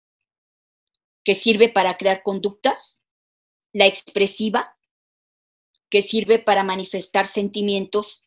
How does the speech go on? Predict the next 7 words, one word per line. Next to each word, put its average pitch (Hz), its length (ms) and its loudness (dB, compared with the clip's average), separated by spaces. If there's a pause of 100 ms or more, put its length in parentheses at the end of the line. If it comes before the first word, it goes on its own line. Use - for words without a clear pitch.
y 208 120 -2
la 196 120 4
directiva, 190 760 -4 (320)
perdón, 247 360 4 (520)
y 233 140 4
la 214 100 8
informativa, 214 920 0